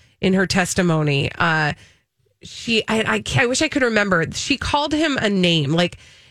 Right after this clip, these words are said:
it wasn't like "my dumb father," but it was, like, something like that, um, because of the way that he has managed her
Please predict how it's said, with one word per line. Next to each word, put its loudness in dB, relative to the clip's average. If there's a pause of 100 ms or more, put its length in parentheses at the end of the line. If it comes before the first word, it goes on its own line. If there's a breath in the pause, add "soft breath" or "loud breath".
(140 loud breath)
it 2
wasn't 0
like 0
"my 0
dumb 2
father," 2
but 0
it -2
was, 0
like, 0
something 0
like 0
that, -2 (380 loud breath)
um, 0 (340)
because 0
of 0
the 2
way 2
that 0
he 0
has 2
managed 2
her 0